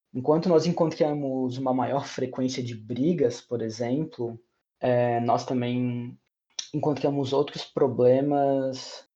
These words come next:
de violência psicológica e de violência, outras métricas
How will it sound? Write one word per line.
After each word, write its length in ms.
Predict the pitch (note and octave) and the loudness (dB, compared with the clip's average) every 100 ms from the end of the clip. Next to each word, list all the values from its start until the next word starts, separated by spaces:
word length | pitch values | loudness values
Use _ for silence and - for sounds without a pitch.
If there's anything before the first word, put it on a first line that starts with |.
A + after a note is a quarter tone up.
| _ _ _ | _ _ _
de 320 | B2+ A#2+ C3 B2+ | -10 -4 -2 2
violência 400 | C3+ A#2+ B2 C3+ | 2 2 -2 -8
psicológica 1500 | - - - E3+ C3 C3 B2 A#2+ - A#2+ A#2 A2+ A2+ A2+ - _ _ _ _ | -10 -4 2 6 8 6 4 -2 -6 -2 0 0 -2 -6 -14 _ _ _ _
e 200 | A#2 A#2+ | -4 -2
de 120 | A#2 | -4
violência, 840 | A#2 A#2 A2+ A#2 A#2+ C3 A2+ G#2+ - _ | -6 -4 -4 -6 -2 0 0 -2 -8 _
outras 340 | C#3 C#3 C3 | -4 0 0
métricas 920 | B2 A#2+ C3 D3+ - B2+ B2 A#2 - | 0 2 2 0 -2 -2 -2 -8 -14